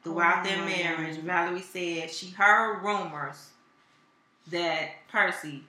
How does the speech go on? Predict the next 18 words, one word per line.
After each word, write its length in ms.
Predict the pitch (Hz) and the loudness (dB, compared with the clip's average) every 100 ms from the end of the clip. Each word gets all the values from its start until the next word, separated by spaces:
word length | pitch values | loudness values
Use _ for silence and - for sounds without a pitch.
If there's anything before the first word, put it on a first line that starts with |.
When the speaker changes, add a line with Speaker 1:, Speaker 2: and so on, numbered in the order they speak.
| - | -14
Speaker 1:
was 180 | 156 147 | -10 -6
her 180 | 135 - | -8 0
father. 420 | 190 156 120 - - | 4 4 2 -2 -8
Percy 320 | - 180 170 165 | -2 -2 -2 -4
is 100 | 151 | -4
her 80 | 143 | -6
husband. 440 | 196 196 160 139 - - | -4 -4 -4 -8 -14 -2
Speaker 2:
Are 160 | 302 311 | 0 4
they 200 | 330 359 - | 2 2 0
from, 160 | 311 | 0
like, 300 | 294 269 180 | 2 2 0
the 180 | 202 220 | -2 -2
smallest 680 | 214 - 240 262 262 254 - | -2 -4 0 2 2 -2 -4
town 340 | 262 240 220 - | -4 -2 -4 -2
ever? 380 | 247 233 254 214 | -2 -2 -4 -2
Speaker 1:
They 120 | 311 - | 0 2
from 180 | 330 | 4
Speaker 2:
Because 140 | 311 | 8